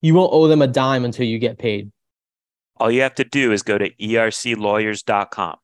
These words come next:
Speaker 2: and fill out the short questionnaire to schedule a call with their team. Two minutes may be worth thousands of dollars for your business. Get it done today. E R C lawyers dot com. Tell them T T S sent you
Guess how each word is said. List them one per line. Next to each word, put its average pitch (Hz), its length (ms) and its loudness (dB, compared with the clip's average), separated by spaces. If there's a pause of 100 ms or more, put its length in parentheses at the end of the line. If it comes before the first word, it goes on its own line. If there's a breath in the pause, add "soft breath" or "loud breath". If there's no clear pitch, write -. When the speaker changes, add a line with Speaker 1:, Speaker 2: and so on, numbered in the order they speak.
(600)
Speaker 2:
and 95 140 -12
fill 107 240 0
out 107 200 -2
the 107 60 -12
short 110 380 -8
questionnaire 98 760 -6 (360)
to 104 80 -8
schedule 101 460 -4
a 95 60 -4
call 101 300 -2
with 92 140 -6
their 95 160 -6
team. - 260 -16 (960)
Two 131 200 -4
minutes 127 520 -4
may 104 160 -2
be 107 140 -4
worth 98 240 -2
thousands 110 640 -4
of 107 140 -4
dollars 95 600 -4 (100)
for 101 140 -10
your 92 180 -6
business. - 640 -8 (500)
Get 104 140 0
it 113 160 -4
done 104 220 -2
today. 98 480 -4 (560)
E 110 140 0
R 113 120 0
C 117 260 -6
lawyers 104 680 -4
dot 92 260 -4
com. 76 280 -8 (840)
Tell 117 180 0
them 113 220 -6
T 120 220 -12
T 117 260 -6
S 107 140 -2
sent - 340 -6
you - 120 -14